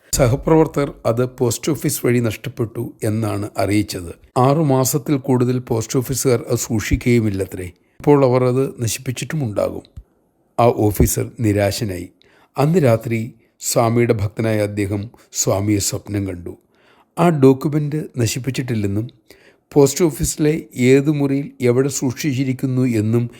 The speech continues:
വ്യക്തമായി സ്വാമി പറഞ്ഞു കൊടുത്തു. ഓഫീസർ പിറ്റേ ദിവസം തന്നെ പോസ്റ്റ് ഓഫീസിലെത്തി. ഒരുവിധം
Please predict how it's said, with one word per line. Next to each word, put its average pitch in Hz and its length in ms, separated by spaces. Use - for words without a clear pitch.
വ്യക്തമായി 117 720
സ്വാമി 104 540
പറഞ്ഞു 98 240
കൊടുത്തു. 90 320
ഓഫീസർ 110 500
പിറ്റേ 113 220
ദിവസം 107 420
തന്നെ 101 280
പോസ്റ്റ് 107 280
ഓഫീസിലെത്തി. 110 680
ഒരുവിധം 143 540